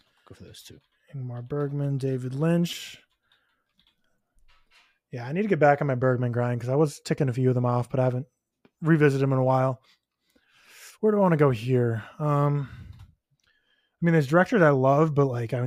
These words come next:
Speaker 2: I know I want directors that, like, have seen enough films of them to, like, or not, not enough films, but, like, if a director only has, like, two or three, like, I don't really wanna be drafting them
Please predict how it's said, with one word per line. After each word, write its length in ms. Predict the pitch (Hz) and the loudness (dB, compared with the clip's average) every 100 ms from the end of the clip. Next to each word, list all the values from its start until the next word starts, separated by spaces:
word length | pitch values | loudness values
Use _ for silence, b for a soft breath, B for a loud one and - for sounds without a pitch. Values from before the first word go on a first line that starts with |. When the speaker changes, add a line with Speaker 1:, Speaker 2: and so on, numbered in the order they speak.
| 123 139 | -6 -6
Speaker 2:
I 80 | |
know 160 | 143 143 | -4 -2
I 60 | 151 | -2
want 220 | 147 175 | 0 0
directors 420 | 151 139 143 151 127 | 0 -2 -2 -4 -4
that, 100 | 120 | -4
like, 160 | 120 | -6
have 280 | - 156 127 | -8 -10 -10
seen 320 | - - 156 | -10 -4 -2
enough 340 | 147 135 139 135 | -2 -2 -4 -6
films 520 | - 147 131 131 127 | -6 -4 -2 -4 -4
of 80 | 117 | -4
them 240 | 123 120 | -4 -4
to, 80 | 123 | -4
like, 220 | 123 113 _ _ _ _ _ _ _ _ _ - | -6 -6 _ _ _ _ _ _ _ _ _ 2
or 60 | |
not, 240 | 170 170 147 | 4 4 2
not 160 | 180 165 | 4 6
enough 260 | 160 143 | 6 4
films, 260 | 160 139 123 | 2 2 2
but, 60 | |
like, 100 | 135 | 0
if 60 | 131 | 0
a 40 | |
director 280 | 139 156 143 | 2 2 2
only 100 | 143 | 2
has, 120 | 139 | 2
like, 140 | 131 113 | 0 -2
two 160 | - | 0
or 80 | 139 | 0
three, 360 | 127 131 127 120 | 2 0 2 0
like, 160 | 117 | -2
I 60 | 123 | -6
don't 120 | 123 | -8
really 140 | 127 120 | -10 -10
wanna 140 | 120 | -10
be 140 | 117 110 | -12 -14
drafting 520 | - 123 123 123 127 | -12 -10 -10 -10 -12
them 280 | 120 117 | -10 -10